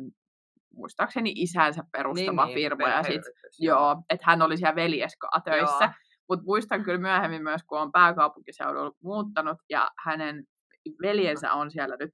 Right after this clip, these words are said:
Speaker 1: toimarina,
Speaker 2: Joo.
Speaker 1: niin olen yrittänyt myös sinne firmaan myydä. <laughs>
Speaker 2: Apua.
Speaker 1: Niin tota,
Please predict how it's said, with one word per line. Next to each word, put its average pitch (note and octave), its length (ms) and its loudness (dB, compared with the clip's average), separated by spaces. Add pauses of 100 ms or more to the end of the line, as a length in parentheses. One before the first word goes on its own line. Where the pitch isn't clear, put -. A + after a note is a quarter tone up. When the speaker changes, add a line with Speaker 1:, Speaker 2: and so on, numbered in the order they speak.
Speaker 1:
toimarina, F#3+ 600 -4 (120)
Speaker 2:
Joo. C3 400 -6
Speaker 1:
niin F3 260 -2
olen F#3+ 460 4
yrittänyt A3+ 640 -2
myös A3 280 2
sinne C#4+ 300 0
firmaan G#3 500 4
myydä. G#3 520 6
<laughs> - 20 0 (800)
Speaker 2:
Apua. F#3 600 6 (440)
Speaker 1:
Niin D#4 240 0
tota, C4 380 8